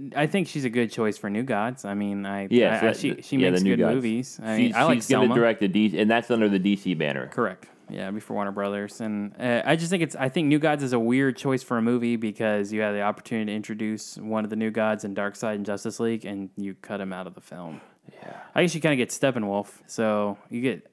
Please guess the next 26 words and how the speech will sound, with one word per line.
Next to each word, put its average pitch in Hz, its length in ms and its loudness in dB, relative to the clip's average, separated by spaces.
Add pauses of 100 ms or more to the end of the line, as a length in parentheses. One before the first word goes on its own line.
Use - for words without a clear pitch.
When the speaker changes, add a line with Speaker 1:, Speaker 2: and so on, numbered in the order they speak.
Speaker 1:
a 104 220 -6
somewhat 123 480 -2
introduction. 101 880 -8 (120)
Uh, - 60 -6
I 101 280 0
would 117 100 0
like 117 160 2
to 110 80 -2
see 107 220 -4
the, 98 460 -4
the 98 120 -6
whole 98 320 -4
death 101 340 -2
of 107 60 -10
the 101 120 -2
old 101 220 -4
gods, 98 400 -2
introduction 101 460 -6
of 101 40 -8
the 101 80 -6
new 101 120 -6
gods, 98 460 -4
how 101 140 -6
Darkseid 98 520 -6
becomes 101 400 -8
Darkseid, 98 800 -8